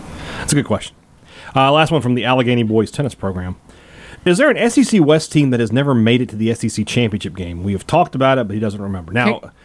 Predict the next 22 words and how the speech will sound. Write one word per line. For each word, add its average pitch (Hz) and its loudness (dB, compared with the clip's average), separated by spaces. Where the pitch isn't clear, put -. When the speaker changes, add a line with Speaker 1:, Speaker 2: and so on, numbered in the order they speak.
Speaker 1:
we're, 143 -4
we're 147 2
talking 185 2
about 131 0
the 123 2
original 135 4
S 113 -8
E 120 0
C 120 -2
West 104 -2
teams. - -2
Speaker 2:
Okay. 127 0
Speaker 1:
Obviously, 127 0
A 113 2
and 113 2
M 107 2
hasn't 101 -4
made 170 4
Speaker 2:
Yeah, 170 4
Speaker 1:
it 165 -2
yet. - -20
Speaker 2:
let's, 208 0